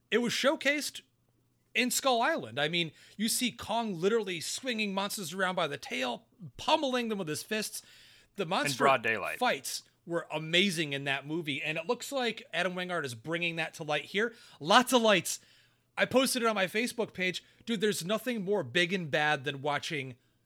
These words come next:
Speaker 1: Godzilla and Kong battling out in a bright-ass neon fucking city. I said, "All you need to give me is a heavy synth score,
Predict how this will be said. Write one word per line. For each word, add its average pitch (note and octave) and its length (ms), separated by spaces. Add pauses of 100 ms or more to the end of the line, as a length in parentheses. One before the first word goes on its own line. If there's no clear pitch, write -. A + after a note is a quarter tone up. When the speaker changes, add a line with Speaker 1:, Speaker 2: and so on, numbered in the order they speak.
(140)
Speaker 1:
Godzilla F#3 460
and F#3+ 100
Kong F3 360
battling D3+ 460
out D#3+ 140
in D#3 80
a D3+ 40
bright-ass D3+ 720
neon C#3+ 360
fucking C3+ 340
city. D3 280
I C#3+ 80
said, D#3 260 (280)
"All A3+ 140
you C#4+ 120
need C4+ 140
to B3+ 80
give G#3+ 200
me A3+ 180
is F3 120
a F3+ 60
heavy G#3 320
synth A3+ 340
score, D3+ 480